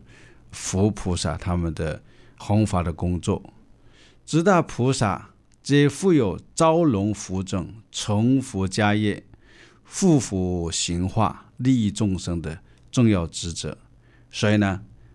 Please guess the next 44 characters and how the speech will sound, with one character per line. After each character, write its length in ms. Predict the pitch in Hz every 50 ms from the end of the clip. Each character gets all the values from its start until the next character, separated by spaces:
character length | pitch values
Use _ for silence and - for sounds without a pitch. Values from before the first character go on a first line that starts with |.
| - - - _ -
称 240 | - - 127 143 147
菩 300 | 147 - - - 98 104
萨 240 | 101 - 82 76 90
叫 260 | 104 104 101 85 104
法 460 | - - - - 104 90 82 73 69
王 420 | - - 85 85 80 80 87 92 92
子。 280 | - - - - - - - _ _ - - - - - - - - - - - - - - - - - _ -
我 100 | 123 127
们 160 | 147 170 175
佛 160 | 143 143 143
教 160 | 147 190 175
里 100 | 147 117
面 240 | 101 101 107 104 98
呢， 260 | 95 95 95 92 95 - - _ _ _ _ _ _ _ _ _ _ _ _ _ _
讲 160 | - 110 104
到 160 | 110 120 120
这 80 | 110 120
个 80 | 117
释 260 | 107 - - - 208 185
迦 220 | 147 151 131 131
牟 220 | 131 120 104 101
尼 100 | 101 104 101
佛 260 | 98 - 90 87 85 - _
度 140 | - 185 165
化 200 | 127 131 123 104
众 240 | 101 - 127 120 107
生， 340 | 104 - 104 95 95 - - - - - _ _ _ _ _ _ _ _ _ _ _ _ _ _ _ _ -
那 120 | 127 147
么 320 | 151 147 143 143 139 - - - -
他 160 | - - 156
在 140 | 151 170 165
度 240 | 143 - 220 208 180
众 200 | 196 202 180 156
生 180 | 120 123 117
过 140 | 107 131 143
程 180 | 113 107 110 101
当 200 | 101 101 101 92
中 100 | 95 95
呢， 140 | 95 92 95
有 160 | 98 98 95
好 240 | 85 - 95 95 90
多 160 | 82 101 104
菩 320 | 98 - - - 98 98 98
萨 320 | - - 85 - - -